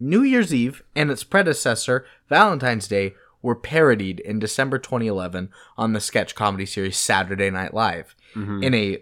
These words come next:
Speaker 1: trailer for the fictional film The Apocalypse,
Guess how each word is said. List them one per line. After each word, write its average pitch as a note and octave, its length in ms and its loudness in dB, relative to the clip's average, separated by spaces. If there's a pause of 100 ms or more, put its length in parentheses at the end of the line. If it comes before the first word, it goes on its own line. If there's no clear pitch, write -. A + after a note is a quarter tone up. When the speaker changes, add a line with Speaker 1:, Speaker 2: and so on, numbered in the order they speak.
(100)
Speaker 1:
trailer D#3+ 500 2
for A2+ 140 -2
the G2 80 -2
fictional - 520 -6
film F2 340 -8 (300)
The G#2+ 160 -4
Apocalypse, - 1120 -4